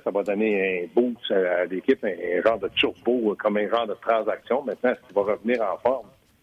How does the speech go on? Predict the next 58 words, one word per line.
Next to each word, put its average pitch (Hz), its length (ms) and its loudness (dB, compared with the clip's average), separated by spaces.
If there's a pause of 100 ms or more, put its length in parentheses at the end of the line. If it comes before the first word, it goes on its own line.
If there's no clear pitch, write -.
(280)
Si 139 180 0
c'est 135 100 6
à 113 80 2
la 107 140 -2
cheville, 139 460 0
ou - 20 -4
si - 80 -12 (160)
c'est 123 220 2
au 95 260 2
genou, 117 460 4
ou 90 40 -6
si - 80 -14 (140)
c'est 123 180 4
à, 92 360 0 (360)
au 101 100 2
gras 110 240 2
de - 60 -10
jambe, 120 420 -2
je 110 100 0
ne 104 140 -4
sais 95 100 -2
pas. 139 240 0
Est-ce - 120 -10
qu'il - 100 -16
peut 117 120 2
patiner ? 123 460 -2
Est-ce - 120 -6
qu'il - 100 -18
peut 120 200 2
s'entraîner ? 113 580 0 (460)
Faut - 100 -2
pas 123 120 4
oublier 117 280 2
que - 100 -10
c'est 98 100 -2
un 92 60 0
gars 113 120 4
de 92 120 -6
deux 110 220 0
cent 117 180 0
trente-cinq 101 460 -2
livres. 120 300 2 (580)
Donc, 101 220 4 (180)
si 127 120 4
t'es - 60 -10 (120)
six 127 180 -4
semaines 135 300 4
sans 110 160 2
rien 101 240 0
faire 127 280 0
et 101 60 -4
que - 60 -14
t'entraînes 107 400 0
juste 135 220 0
ton 107 100 2
haut 107 220 2
du - 120 -10
corps, 139 400 2